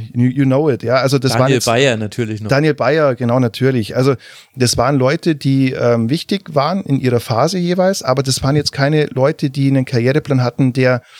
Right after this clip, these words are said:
Speaker 1: zu diesem Zeitpunkt groß über den F C Augsburg hinausging, sage ich jetzt mal, oder nicht mehr über den F C Augsburg hinausging. Jetzt hast du Spieler drin wie Ermetin Demirovic, der vollkommen klar, der wird nicht die nächsten zwei Jahre hier noch spielen. Ähm,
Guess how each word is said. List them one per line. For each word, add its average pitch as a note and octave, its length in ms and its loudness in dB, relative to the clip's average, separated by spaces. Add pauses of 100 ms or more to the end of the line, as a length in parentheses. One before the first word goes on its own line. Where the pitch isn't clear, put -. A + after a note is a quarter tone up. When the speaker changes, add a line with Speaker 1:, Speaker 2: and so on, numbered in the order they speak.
(240)
Speaker 1:
zu - 120 -4
diesem C#3+ 260 0
Zeitpunkt C3 380 0
groß C#3 240 0
über C3 100 0
den B2+ 160 0
F - 140 -6
C - 120 -2
Augsburg B2 380 -2
hinausging, A2+ 800 0
sage G#2 300 -4
ich G#2 80 -4
jetzt - 180 -4
mal, - 380 -4
oder A#2 180 0
nicht C3 260 0
mehr B2+ 220 4
über G#2+ 160 -4
den G#2+ 140 -2
F G#2 120 -10
C - 140 -2
Augsburg - 380 -6
hinausging. G#2 500 -8 (560)
Jetzt B2 240 0
hast C3 160 -2
du C3 60 2
Spieler C#3 320 0
drin A#2+ 160 0
wie A2+ 80 -4
Ermetin B2 340 0
Demirovic, B2 800 0
der A2+ 300 0 (360)
vollkommen B2+ 600 0
klar, B2 340 -2
der A2 180 0
wird B2+ 240 0
nicht - 360 -2
die A#2 40 0
nächsten A2 480 0
zwei G#2+ 280 -2
Jahre G#2+ 240 0
hier G#2 160 0
noch G2 100 -2
spielen. - 540 -4
Ähm, A#2 340 0